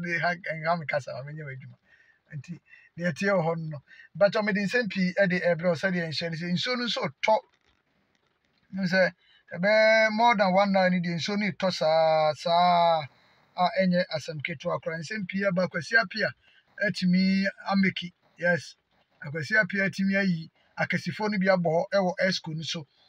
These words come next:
Ɛho nsɛm ɛde ɛba. Wo sɛ mitwa video baako, meka sɛ, I don't know,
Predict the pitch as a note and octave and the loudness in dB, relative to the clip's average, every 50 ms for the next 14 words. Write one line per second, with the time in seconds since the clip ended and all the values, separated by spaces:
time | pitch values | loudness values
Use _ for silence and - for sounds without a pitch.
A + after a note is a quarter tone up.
0 | _ _ - D3+ D#3 F#3 G#3 G#3 F#3 - - F3+ F3 F#3 - - F#3+ F3+ D#3+ E3+ | _ _ -4 -2 -2 0 -2 -2 -2 0 0 0 0 0 0 0 0 0 0 -2
1 | D#3+ D#3+ D#3+ D3+ D#3 F3+ E3+ - - _ - - - - G#3+ A3+ F#3 A3+ G#3+ G#3+ | -4 -4 -4 -2 0 0 0 0 -4 _ -20 -20 -12 -8 -2 0 2 2 2 0
2 | G#3 F3+ A#3+ A3+ F3+ F#3+ G#3 F#3+ G3+ F#3+ F#3+ F3 E3 F3 F#3 F#3+ F3+ G3 F#3 F3 | 0 2 2 2 2 2 2 0 2 2 2 2 2 2 0 0 2 2 2 2
3 | F#3+ A3 G#3 G3+ - _ _ _ _ _ - - F#3+ G#3+ G#3+ G3+ G3 F#3 - | 2 2 2 0 -2 _ _ _ _ _ -4 -4 -2 -2 0 0 -2 -2 -4